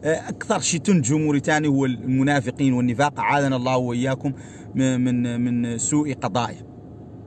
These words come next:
إلين لحقت هاي الأمور، لحقت سيد الوجود صلى الله عليه وسلم، نحن كيما كنا في الفترات الماضية، آه، كنا يقوم بنصرته من مكانته بصفته الشخصية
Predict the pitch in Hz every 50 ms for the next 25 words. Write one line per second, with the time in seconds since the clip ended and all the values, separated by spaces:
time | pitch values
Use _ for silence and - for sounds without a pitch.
0 | - - - - - - - - - - - - - - - - - - - -
1 | 165 180 233 247 247 240 240 - - 180 196 220 - - 190 196 196 196 190 202
2 | 208 202 196 190 185 190 196 190 170 170 175 - 170 170 190 - - 185 190 185
3 | 160 175 170 160 170 180 135 - 185 170 170 170 175 175 175 165 160 170 175 175
4 | 170 165 - - 214 208 220 220 180 131 104 - - - - - - - - 160
5 | 180 - - 208 208 185 - 208 208 202 202 196 190 - 208 196 190 175 160 165
6 | 160 160 175 170 196 180 185 180 175 - 165 156 165 170 175 175 147 165 170 160
7 | 165 170 180 165 - - - - - - - - - - - - 170 170 170 -
8 | - 214 202 202 196 190 185 180 - 190 196 196 185 180 156 147 160 180 175 -
9 | - 185 - - - 185 175 165 165 170 170 165 - 185 180 185 175 123 - 170
10 | 135 - - 175 170 - - 175 - - - 175 - - - 185 175 170 175 175
11 | 180